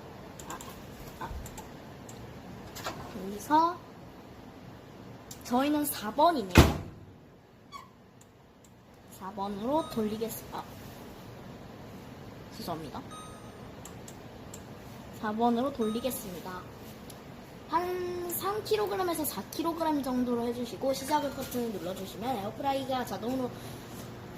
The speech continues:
이게 해동이 됩니다. 해동할 때 동안은 기다려주시고 해동이 끝난 후에 자, 그럼 이렇게 해동이 되셨으면 일단은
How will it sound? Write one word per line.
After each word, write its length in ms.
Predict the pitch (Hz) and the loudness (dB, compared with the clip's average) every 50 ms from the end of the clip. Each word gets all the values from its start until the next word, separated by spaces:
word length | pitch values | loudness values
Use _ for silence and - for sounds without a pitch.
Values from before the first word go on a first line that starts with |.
| - - - - 233 240 240 - - - - - - | -10 -10 -8 -6 -6 -6 -6 -6 -8 -10 -10 -6 -6
이게 420 | 220 196 196 190 190 185 180 175 - - - - - - - - - - - - - - - | -4 -2 0 0 0 0 -2 -4 -6 -8 -10 -12 -10 -10 -10 -12 -12 -12 -12 -12 -10 -8 -4
해동이 420 | - 302 330 330 359 349 330 294 226 | 0 0 2 2 4 4 4 4 4
됩니다. 520 | 208 185 180 165 - - 220 208 175 - - - - - - - - - - | 2 -2 -2 -4 -4 -2 -2 -2 -2 -2 -4 -8 -10 -10 -10 -10 -10 -4 0
해동할 400 | 349 320 359 392 392 392 381 - | 0 2 4 4 4 4 4 2
때 120 | 370 330 - | -4 -4 -4
동안은 720 | 320 302 294 285 277 277 285 285 285 285 294 294 285 - | 0 4 4 4 6 6 4 2 2 0 -2 -4 -4 -6
기다려주시고 880 | - 240 208 240 254 269 262 226 202 180 185 185 - - 262 277 - - - - - - - - - - - - - - - - - - - - - - - - - - - - - - - - - - - | -6 -4 0 2 4 4 4 4 2 -4 -6 -4 0 2 4 4 2 0 -4 -10 -12 -12 -12 -12 -12 -12 -12 -12 -12 -12 -12 -12 -12 -12 -12 -12 -12 -12 -12 -12 -12 -12 -12 -12 -12 -12 -12 -12 -8 -2 0
해동이 340 | 294 277 339 359 349 330 339 | 2 2 2 2 2 0 2
끝난 340 | 330 339 370 381 381 359 320 | 2 2 2 4 4 2 2
후에 440 | 320 370 359 294 208 226 285 311 - - - - - - - - - - - - - - | 2 2 2 2 4 4 2 0 -2 -8 -16 -18 -18 -18 -18 -18 -20 -20 -20 -20 -20 -18
자, 280 | - 254 247 247 247 240 | -10 -6 -4 -4 -4 -4
그럼 220 | 247 277 302 302 277 | -6 -8 -10 -8 -6
이렇게 340 | 269 311 339 - - 269 | -6 -6 -6 -6 -10 -8
해동이 720 | 254 262 269 247 233 269 311 339 339 370 370 349 330 285 | -8 -6 -6 -8 -8 -4 -4 -4 -4 -4 -8 -6 -6 -6
되셨으면 720 | 233 247 208 208 226 226 - - - 202 247 349 403 359 - - - - - - - - - - - - - - - - - - - - - - - - - - - | -4 -4 -4 -2 -4 -4 -4 -6 -6 0 6 6 6 6 6 0 -8 -10 -10 -12 -12 -12 -12 -14 -14 -14 -14 -14 -14 -14 -14 -16 -16 -14 -14 -14 -14 -14 -12 -6 -2
일단은 540 | 262 269 262 - - 285 294 285 302 359 | -2 -2 -2 0 2 4 4 6 6 6